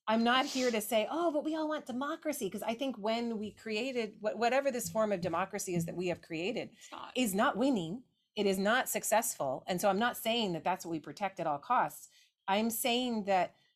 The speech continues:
Speaker 1: we have been in a patriarchal condition for ten thousand years, which is not that long
Speaker 2: Mm-mm.
Speaker 1: for human beings. We've been on this planet as Homo sapiens sapiens,
Speaker 2: Millions.
Speaker 1: arguably for two hundred fifty thousand years.
Speaker 2: Yeah.
Speaker 1: And ten thousand years is nothing.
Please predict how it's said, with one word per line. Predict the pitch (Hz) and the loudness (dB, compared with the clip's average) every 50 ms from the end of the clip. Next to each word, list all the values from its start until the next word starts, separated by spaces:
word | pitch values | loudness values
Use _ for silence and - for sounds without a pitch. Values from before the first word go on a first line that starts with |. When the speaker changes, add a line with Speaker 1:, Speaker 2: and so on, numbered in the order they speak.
| _ - - _ _ _ _ _ - | _ -20 -20 _ _ _ _ _ -6
Speaker 1:
we | 196 226 240 233 | -2 0 0 2
have | 220 180 160 | 0 0 0
been | 196 208 220 240 247 | 0 0 0 2 0
in | 240 202 208 202 196 | 0 -2 -2 -2 0
a | 190 180 180 175 160 | 0 0 -2 -2 -4
patriarchal | 165 - - 220 233 233 - 247 233 208 196 190 185 - 190 185 180 170 165 | -6 -8 -8 -8 -6 -6 -6 -2 0 2 2 2 0 0 -2 0 0 -2 -2
condition | - - 220 180 165 202 214 - - 214 180 160 | -4 -4 -4 -4 -2 -2 -4 -2 -2 -4 -4 -4
for | - 170 | -6 -8
ten | 139 - - 180 208 220 | -10 -8 -6 -6 -2 0
thousand | 240 226 254 262 269 254 262 | 2 2 2 0 -2 -4 -4
years, | 233 190 160 147 151 - - - | -4 -4 -4 -6 -8 -10 -10 -10
which | 202 - 233 | -8 -6 -4
is | 185 185 | -4 -2
not | 175 170 185 208 240 294 - - - | 0 0 2 2 2 2 0 -2 -8
that | 170 165 202 208 214 - - - 165 | -6 -2 -2 0 -2 -2 -6 -8 -6
long | 160 175 208 233 226 202 165 151 151 208 | -2 0 2 2 2 0 -2 -4 -6 -8
Speaker 2:
Mm-mm. | 202 202 | -8 -6
Speaker 1:
for | 180 160 | -8 -8
human | - - - 214 214 208 196 185 180 165 | -8 -6 -4 -2 0 0 0 -2 -2 -4
beings. | 160 202 202 190 156 135 131 165 202 - - _ - - _ - | -4 -2 -2 -2 -2 -4 -6 -8 -10 -12 -14 _ -20 -20 _ 0
We've | 196 240 220 | 0 0 2
been | 185 233 233 233 | 2 2 2 2
on | 226 220 214 | 2 2 2
this | 208 196 - - | 0 -2 -2 -6
planet | - - 214 220 220 208 185 165 180 - | -4 -2 0 2 2 2 2 0 0 -2
as | - 175 165 - | -4 -6 -6 -4
Homo | 190 190 196 185 | -4 -4 -4 -4
sapiens | 175 - 190 180 214 185 175 175 - | -4 -4 -4 -4 -4 -4 -4 -4 -2
sapiens, | 202 180 214 - 190 180 170 160 170 | -2 -4 -4 -4 -4 -4 -4 -2 0
Speaker 2:
Millions. | 165 160 175 170 202 190 170 | 2 2 2 0 -2 -2 -2
Speaker 1:
arguably | 175 156 | -4 -4
for | - 175 165 | -4 -6 -6
two | - 170 165 | -4 -4 -4
hundred | 160 147 139 131 | -4 -4 -4 -4
fifty | 247 254 - - - | -4 -6 -6 -8 -8
thousand | - 139 127 123 120 135 123 117 | -4 -4 -4 -4 -6 -10 -12 -12
years. | 120 135 - - - | -12 -10 -12 -10 -10
Speaker 2:
Yeah. | 247 233 240 226 254 254 - _ _ _ | -10 -10 -10 -12 -14 -18 -20 _ _ _
Speaker 1:
And | 214 214 208 202 196 190 175 180 - - _ _ _ _ _ _ _ _ _ | 2 2 4 4 2 2 -2 -4 -8 -12 _ _ _ _ _ _ _ _ _
ten | - 262 233 254 254 | -4 -2 -2 0 2
thousand | 262 240 226 233 220 208 | 2 2 2 2 0 0
years | 202 196 190 185 | 0 0 0 -2
is | 165 156 | -4 -2
nothing. | 156 175 202 - - 143 127 135 208 | 0 0 -2 -2 -4 -8 -10 -10 -12